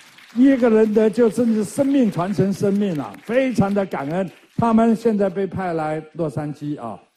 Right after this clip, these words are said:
来负责我们戒毒的工作，所以以后啊，有机会也可以请他讲见证。Peter，他是宣教士，印尼的宣教士，向华人传福音。他在基督工人神学院读书的时候，来我们晨曦会实习。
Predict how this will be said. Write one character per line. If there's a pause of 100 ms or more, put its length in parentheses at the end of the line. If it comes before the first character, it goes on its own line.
(120)
来
负
责
我
们
戒
毒
的
工
作， (320)
所
以
以
后 (360)
啊，
有
机
会
也
可
以
请
他
讲
见
证。 (1200)
Peter， (440)
他
是
宣
教
士， (580)
印
尼
的
宣
教
士， (1040)
向
华
人
传
福
音。 (600)
他
在
基
督
工
人
神
学
院
读
书
的
时
候，
来
我
们
晨
曦
会
实
习。